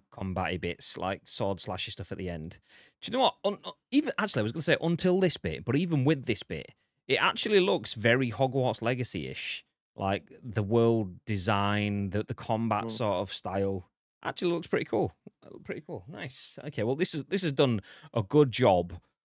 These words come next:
Speaker 1: of selling itself to me more than it had done before. Uh, listen, pal, nice landing, but let's not make it a habit.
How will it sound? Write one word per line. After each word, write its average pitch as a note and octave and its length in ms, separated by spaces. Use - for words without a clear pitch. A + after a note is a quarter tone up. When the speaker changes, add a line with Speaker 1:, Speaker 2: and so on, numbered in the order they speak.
Speaker 1:
of G2 220
selling G2 420
itself - 380
to - 120
me F2 100
more F2+ 220
than E2+ 140
it C2+ 100
had E2+ 160
done E2 160
before. D2+ 380
Uh, E2+ 240
listen, A2 240
pal, F#2+ 420
nice G#2+ 220
landing, F#2 400
but G#2 100
let's G#2 200
not F2 100
make F#2 140
it E2+ 60
a D#2+ 40
habit. - 240